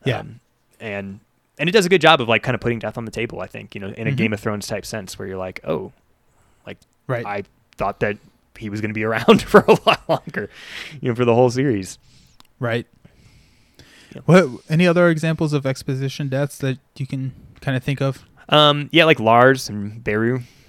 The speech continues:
Speaker 2: right? Um, so, uh, Luke's, Luke Skywalker's
Speaker 1: Oh, yeah,
Speaker 2: aunt and
Speaker 1: yeah,
Speaker 2: uncle,
Speaker 1: yeah.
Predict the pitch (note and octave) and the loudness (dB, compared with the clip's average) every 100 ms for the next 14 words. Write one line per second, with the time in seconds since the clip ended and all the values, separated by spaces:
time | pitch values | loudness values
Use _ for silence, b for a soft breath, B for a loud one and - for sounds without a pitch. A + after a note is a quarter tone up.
0 | b A#2 A#2 B2+ - - A2+ G#2 - G#2 | b -6 -6 -6 -12 -12 -10 -8 -6 -6
1 | G2 - - G#2 G2 G2 - A#2 A2+ A2 | -6 -12 -12 -10 -8 -10 -18 -12 -6 -6
2 | - - - A2+ A2 - G#2+ G2 G#2+ D3 | -6 -10 -10 -10 -12 -8 -6 2 6 6
3 | - D#3+ A#2 D#3 D3+ C3+ A#2+ | 4 2 2 0 2 2 -2